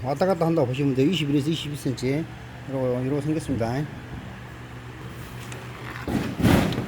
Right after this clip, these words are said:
비워볼게요. 속씨알 아무거나. 이건 씨알이 골라요. 얘도 마찬가지로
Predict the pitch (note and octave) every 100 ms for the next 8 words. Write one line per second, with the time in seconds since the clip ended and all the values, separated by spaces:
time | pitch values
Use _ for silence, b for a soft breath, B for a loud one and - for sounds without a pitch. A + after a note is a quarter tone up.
0 | - - F3 D3+ - C3 C#3+ D#3+ - -
1 | - - - - - - - - - -
2 | - - - - - - - - - -
3 | - - - F#3 - D3 G#2 - D3 C#3
4 | B2 B2 - - - - - - - -
5 | C#3+ C#3+ F3 E3+ C4 A#3+ D#3+ - D#3+ F3+
6 | F3+ C#3 D3 E3+ B2+ - - - E3 E3
7 | D3+ C3 D#3+ C#3+ C#3 D3+